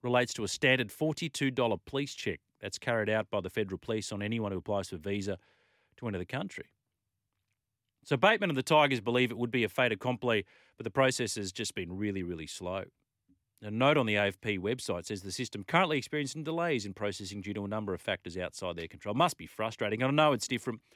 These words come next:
to the travel visa. He's got to bring his family over as well, but not the ideal start for the West Tigers.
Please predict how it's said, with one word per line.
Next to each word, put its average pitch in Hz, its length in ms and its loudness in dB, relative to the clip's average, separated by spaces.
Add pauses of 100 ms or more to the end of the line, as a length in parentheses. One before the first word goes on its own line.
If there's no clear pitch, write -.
(300)
to - 80 -10
the - 100 -8
travel 123 280 0
visa. 117 320 2
He's 104 140 -2
got 110 120 0
to 101 40 -2
bring 98 200 -2
his 85 100 -8
family 107 400 -2
over 95 240 -2
as 85 120 -6
well, 98 280 -2
but 87 120 -4 (540)
not 123 100 -8
the 127 120 2
ideal 104 280 2
start 101 380 0 (840)
for - 80 -18
the 92 80 -8
West 95 200 -4
Tigers. 90 520 -4